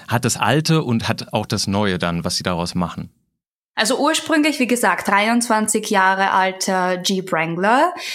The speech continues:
Speaker 2: den wir bekommen haben aus Nebraska, also gefunden haben quasi. Das war auch im Projekt inkludiert. Ich hatte den Jeep ja vorher nicht.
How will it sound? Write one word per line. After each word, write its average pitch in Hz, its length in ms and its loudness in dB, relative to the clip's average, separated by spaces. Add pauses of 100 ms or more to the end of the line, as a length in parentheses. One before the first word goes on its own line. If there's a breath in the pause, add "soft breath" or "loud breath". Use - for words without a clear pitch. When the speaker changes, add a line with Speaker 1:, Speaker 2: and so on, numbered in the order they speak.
(200 loud breath)
Speaker 2:
den 226 220 2
wir 226 240 2
bekommen 214 800 0
haben 254 260 2
aus 202 240 0
Nebraska, 202 1040 2
also 190 180 0
gefunden 247 520 -2
haben 254 240 2
quasi. 247 360 0
Das 202 220 -2
war 190 160 2
auch 190 220 -2 (640)
im 226 240 0
Projekt 196 420 0
inkludiert. 196 480 0
Ich 208 160 -2
hatte 196 180 -2
den 190 160 -2
Jeep 185 220 -2
ja 180 80 0
vorher 180 320 0
nicht. 226 300 0